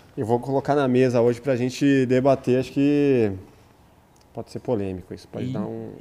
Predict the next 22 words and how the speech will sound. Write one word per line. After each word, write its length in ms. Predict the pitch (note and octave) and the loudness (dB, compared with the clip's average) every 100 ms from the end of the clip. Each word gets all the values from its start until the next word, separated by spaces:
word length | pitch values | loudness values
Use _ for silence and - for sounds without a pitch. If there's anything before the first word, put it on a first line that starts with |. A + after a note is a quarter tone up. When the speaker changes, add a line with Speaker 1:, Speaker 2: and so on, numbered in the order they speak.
| - | -12
Speaker 2:
Ih. 380 | F3 D4+ E4+ F4 | -10 -8 -8 -6
Speaker 1:
alguma 300 | A2 A2+ G#2+ | -6 -4 -4
coisa 200 | A2 A2+ | -4 -2
legal. 300 | A2 G2 F#2 | -2 -4 -6
Speaker 2:
Ixi. 160 | - - - - - - - - _ _ - | -10 -20 -20 -20 -20 -20 -20 -20 _ _ -10
Speaker 1:
Na, 100 | A#2+ | -6
Rafael, 420 | A2 A2 C3+ B2+ | -6 -2 2 4
na 80 | A2+ | 2
sua 160 | A2 C3 | 0 -2
opinião, 360 | D3+ C3 A2 | 0 2 0
qual 240 | G2 A#2+ C3 | 0 -2 -2
que 200 | - C3 | -2 0
é 60 | |
o 100 | A#2+ | 0
pior 320 | A#2 B2 B2 | 0 0 0
convidado 580 | B2+ C3+ A#2+ A2 G#2 F#2+ | -2 -6 -4 -4 -4 -4
que 60 | A#2 | -6
a 40 | |
gente 200 | G#2 G#2 | -8 -8
já 100 | A2+ | -8
trouxe 320 | G#2 - G2 A2+ | -8 -8 -12 -14
aqui? 200 | - | -16